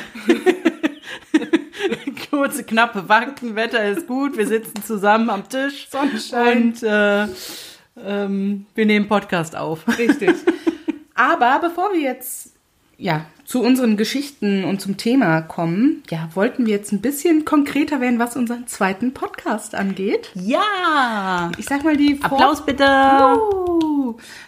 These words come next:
Speaker 2: äh, die Vorbereitungen, Vorarbeiten, sag ich mal, sind jetzt soweit alle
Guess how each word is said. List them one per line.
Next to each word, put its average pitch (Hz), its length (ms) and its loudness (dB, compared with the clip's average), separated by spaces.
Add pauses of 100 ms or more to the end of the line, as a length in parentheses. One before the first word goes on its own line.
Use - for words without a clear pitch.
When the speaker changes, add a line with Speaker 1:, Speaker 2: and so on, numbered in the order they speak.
Speaker 2:
äh, 247 360 0
die 254 300 0 (280)
Vorbereitungen, 302 1300 2
Vorarbeiten, 262 840 0
sag 247 200 -2
ich - 40 -20
mal, 240 120 -2
sind 240 220 4
jetzt 320 200 0
soweit 220 400 -2
alle 220 440 2